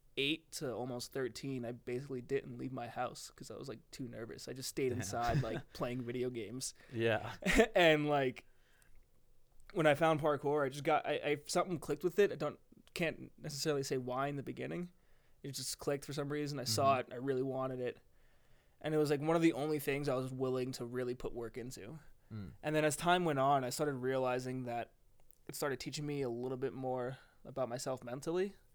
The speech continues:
Speaker 1: Like, you know, the, the cliche taught me how to get past
Speaker 2: Yeah,
Speaker 1: obstacles in
Speaker 2: yeah,
Speaker 1: life
Speaker 2: yeah.
Speaker 1: sort of thing. And then I, once I saw the English guys and what they were kinda doing up on roofs and stuff, I was,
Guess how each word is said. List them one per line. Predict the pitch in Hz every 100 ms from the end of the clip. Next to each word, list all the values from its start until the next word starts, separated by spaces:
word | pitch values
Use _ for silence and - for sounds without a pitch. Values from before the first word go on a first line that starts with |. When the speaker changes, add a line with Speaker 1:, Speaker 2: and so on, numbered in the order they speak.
| _ _ - -
Speaker 1:
Like, | 131 - - _ - _
you | 147
know, | 123
the, | 123
the | 123 -
cliche | - 170 143 165 143 135
taught | 139 151 123
me | 143
how | 127
to | 127
get | 123
past | 147 123 131
Speaker 2:
Yeah, | 127
Speaker 1:
obstacles | 120 113 107 107
in | 107
Speaker 2:
yeah, | 127
Speaker 1:
life | 135
Speaker 2:
yeah. | 95
Speaker 1:
sort | 165 160
of | 151
thing. | 170 170 175 - - - - -
And | - 147
then | 147 139
I, | 131 - _ _ - _ - _ 160
once | 170
I | 196
saw | 196
the | 160 127
English | 151 143 127
guys | 135 120 120 123
and | 131 123 139 - - - - - - -
what | 143 131
they | 135
were | 135
kinda | 143 127
doing | 123 127 123
up | 123 127
on | 120
roofs | 117 135 143
and | 135
stuff, | - 113 120 113
I |
was, | 117 123 131 -